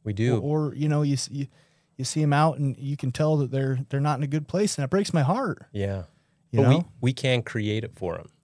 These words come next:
Speaker 1: We can help create it for 'em. And it's, there's so many simple tools, but one of 'em that I love to do is, is ask them to create a schedule and ask them to put things on that schedule that I call non-negotiable.
Speaker 2: Mm.
Speaker 1: You know, and,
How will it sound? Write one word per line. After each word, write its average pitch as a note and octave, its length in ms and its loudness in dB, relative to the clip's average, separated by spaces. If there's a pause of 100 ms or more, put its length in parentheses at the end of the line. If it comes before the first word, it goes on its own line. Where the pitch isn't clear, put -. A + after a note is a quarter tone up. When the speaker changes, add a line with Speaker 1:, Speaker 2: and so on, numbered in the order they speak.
Speaker 1:
We G#2+ 100 0
can F#2+ 140 -8
help G2 180 -6
create F#2+ 320 -6
it E2+ 100 -10
for - 240 -10
'em. - 140 -16 (460)
And A2 100 4
it's, - 240 0 (260)
there's A2 200 0
so C#3+ 160 -2
many C3+ 120 -2
simple A#2+ 480 -2
tools, F#2+ 880 -6 (420)
but A#2 100 4
one A#2 260 6
of C#3+ 120 2
'em B2 260 2
that A#2 140 0
I A2 100 4
love A2+ 400 0
to B2 100 -6
do A#2 540 -2
is, G2+ 200 -4 (160)
is G#2 320 2
ask A#2 260 -2
them B2 140 0
to G#2 80 -2
create G#2 380 -4
a - 20 -4
schedule A2+ 680 -4 (920)
and A2 120 0
ask A#2 300 0
them A2+ 140 -2
to F#2 80 0
put - 240 -6
things A#2 380 0
on A2+ 160 2
that A2 180 -2
schedule A#2 460 0
that G#2+ 120 4
I G2+ 100 4
call G2 280 0
non-negotiable. F#2 1000 -6 (300)
Speaker 2:
Mm. A#2 300 4 (360)
Speaker 1:
You G#2+ 160 0
know, G2 280 2
and, A2 280 -2